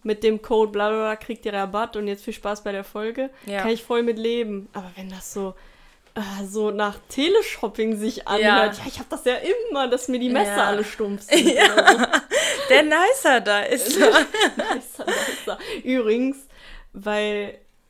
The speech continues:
Speaker 1: Nicer Dicer klingt wie so Slang für nice,
Speaker 2: Mhm.
Speaker 1: haben Freunde von mir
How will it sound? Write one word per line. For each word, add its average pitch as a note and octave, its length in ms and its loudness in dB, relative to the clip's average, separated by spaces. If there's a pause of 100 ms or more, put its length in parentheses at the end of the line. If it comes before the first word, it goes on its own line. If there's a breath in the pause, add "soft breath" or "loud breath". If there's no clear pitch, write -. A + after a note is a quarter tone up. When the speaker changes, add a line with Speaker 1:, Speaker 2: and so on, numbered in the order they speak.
(240)
Speaker 1:
Nicer A3 560 -4
Dicer A3+ 640 -4
klingt B3 440 -6
wie G#3 400 -8
so G3+ 280 -4
Slang C4 800 -6
für - 200 -6
nice, C4+ 880 -6
Speaker 2:
Mhm. A3 280 -6 (1160 loud breath)
Speaker 1:
haben A3 240 -6
Freunde C4+ 360 0
von G#3+ 300 -8
mir A#3+ 460 -2